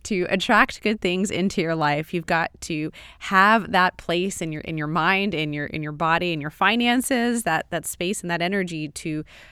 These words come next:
uh, magnetize a lot of the good that comes with that. And so let's break that down a little bit further. So as far as in our, in our mental state, right, we've gotta get rid of that junk that we're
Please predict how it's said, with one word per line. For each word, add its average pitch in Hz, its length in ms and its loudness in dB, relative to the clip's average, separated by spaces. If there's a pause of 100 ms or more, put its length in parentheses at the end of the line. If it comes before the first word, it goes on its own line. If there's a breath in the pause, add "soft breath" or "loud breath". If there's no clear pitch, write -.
(300 loud breath)
uh, 175 60 -2
magnetize 214 1000 4
a 120 60 0
lot 160 260 2
of 151 220 -2
the 175 80 0
good 156 300 -2
that - 100 -10
comes 147 300 -8
with 139 180 -10
that. - 380 -14
And 170 160 -6
so 165 200 -4
let's 190 260 2
break 262 200 -2
that - 180 -4
down 156 320 -6
a - 60 -6
little 156 200 -4
bit - 200 -8
further. 151 420 -6 (400 loud breath)
So 165 540 -2
as 175 160 -8
far 185 320 0
as 156 580 -6 (260 soft breath)
in 175 120 -4
our, 165 160 0
in 165 80 -2
our 160 100 0
mental 160 300 -4
state, 147 240 -8
right, 165 140 -4
we've 180 120 -4
gotta 220 240 -2
get 214 140 -2
rid 165 160 -4
of 165 80 -4
that 151 240 -6
junk 147 380 -6 (280)
that 170 200 -8
we're 160 240 -2